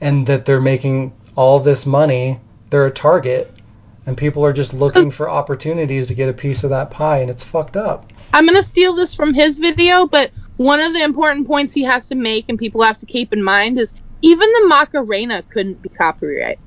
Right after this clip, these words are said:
Speaker 2: copyrighted.
Speaker 1: Yeah, and
Speaker 2: So
Speaker 1: that,
Speaker 2: none
Speaker 1: and that is,
Speaker 2: Oh.
Speaker 1: like, a well-known dance routine, and
Speaker 2: Yeah.
Speaker 1: that actually
Speaker 2: Yeah.
Speaker 1: has the
Speaker 2: Yeah.
Speaker 1: makings of qualifying for what an actual copyright needs to be.
Speaker 2: Exactly. And the electric slide couldn't be copyrighted either, which means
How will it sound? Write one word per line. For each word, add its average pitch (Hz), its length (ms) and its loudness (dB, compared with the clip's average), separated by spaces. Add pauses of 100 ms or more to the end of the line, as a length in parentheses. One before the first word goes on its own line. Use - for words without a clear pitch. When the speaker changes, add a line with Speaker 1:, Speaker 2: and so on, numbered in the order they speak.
Speaker 2:
copyrighted. 185 520 0
Speaker 1:
Yeah, 151 140 0
and 147 80 -2
Speaker 2:
So 254 100 2
Speaker 1:
that, 269 160 4
Speaker 2:
none 311 280 4
Speaker 1:
and 151 240 -4
that 151 260 2
is, 147 60 4
Speaker 2:
Oh. 247 100 4
Speaker 1:
like, 139 200 0
a 147 80 2
well-known 139 760 2
dance 143 340 0
routine, 135 400 -2
and - 140 2
Speaker 2:
Yeah. 370 140 6
Speaker 1:
that 175 80 0
actually 165 400 -2
Speaker 2:
Yeah. - 60 -2 (340)
Speaker 1:
has 127 220 -6 (340)
the 135 80 0
Speaker 2:
Yeah. 139 80 2
Speaker 1:
makings 143 560 2
of 139 460 -2
qualifying 143 760 2
for 139 420 2
what 127 220 2
an 131 100 0
actual 127 400 -4
copyright 131 540 -2
needs 127 280 -6
to 139 100 -4
be. 131 360 -4
Speaker 2:
Exactly. 247 840 -2
And 320 160 2
the 320 80 0
electric 311 440 0
slide 262 520 0
couldn't 311 220 -6
be 262 80 -10
copyrighted 254 680 -2
either, 262 320 -2
which 208 200 -6
means 277 440 -2